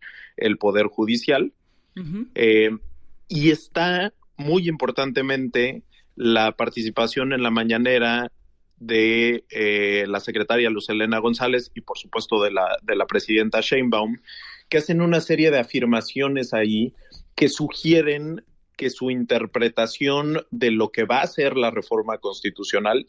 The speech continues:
Speaker 1: es muy parecido a lo que ocurrió con la reforma del dos mil veintiuno.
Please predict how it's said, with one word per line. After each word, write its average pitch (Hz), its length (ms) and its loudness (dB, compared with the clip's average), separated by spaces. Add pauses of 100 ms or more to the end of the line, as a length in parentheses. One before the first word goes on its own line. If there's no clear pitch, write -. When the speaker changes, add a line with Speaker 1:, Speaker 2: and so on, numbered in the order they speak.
Speaker 1:
es 120 180 -4
muy 151 320 4
parecido 131 840 -2 (380)
a 113 140 2
lo 113 220 6
que 117 100 -2
ocurrió 113 560 0
con 120 160 0
la 110 100 0
reforma 104 460 -6
del 98 180 -4
dos 92 200 -4
mil 101 120 2
veintiuno. 107 440 2